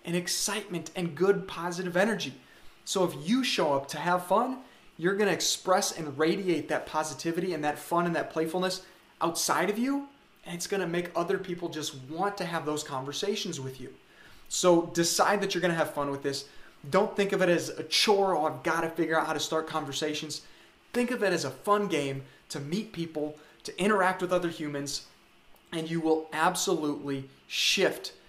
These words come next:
your paradigm about what it means to start conversations with other human beings. Last but not least, trust your subconscious.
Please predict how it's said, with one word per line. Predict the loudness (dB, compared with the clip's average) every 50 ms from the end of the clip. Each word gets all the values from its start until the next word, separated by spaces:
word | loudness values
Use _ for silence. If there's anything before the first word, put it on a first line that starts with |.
| -20 _ -6
your | -4 -4 -4
paradigm | -4 0 4 4 4 4 4 4 4 2 2 0 -4 -8 -10 -16 -20 -18 -10 -4
about | 2 2 2 4
what | 4 2 2
it | 2 0
means | -4 -4 -4 -4 -4 -4 -6 -6
to | -4
start | -6 -4 -2 0 0 0 -2 -4
conversations | -6 -6 -6 -4 -4 -4 -2 -2 -2 -4 -6 -6 -8
with | -8 -8 -6
other | -6 -4 -4 -4 -6
human | -4 -6 -6 -6 -6 -6
beings. | -4 -4 -4 -4 -6 -6 -10 -10 -12 -14 -18 -20 -20 -20 -20 -6 2
Last | 6 6 6 6 6 2 -2
but | -2 0
not | 2 2 2 2 2
least, | 0 0 0 -2 -6 -8 -12 -16 -20 -20 -20 _ _ _ _ _ _ _ _ _ -20 _ _ _ _ _ _ _ -20 _ -20 -20 -20 -20 -20 -20 -20 -20 _ _ _ -20 -20 _ _ _ -20 -20 _ _ -20 -20 -20 -20 -20 _ _ _ -12
trust | -8 -2 2 2 2 2 0 -4 -6 -6
your | -4 -2 -2 -2
subconscious. | -2 -2 -2 -2 -2 -4 -6 -10 -8 -8 -8 -8 -8 -12 -14 -14 -14 -12 -14 -14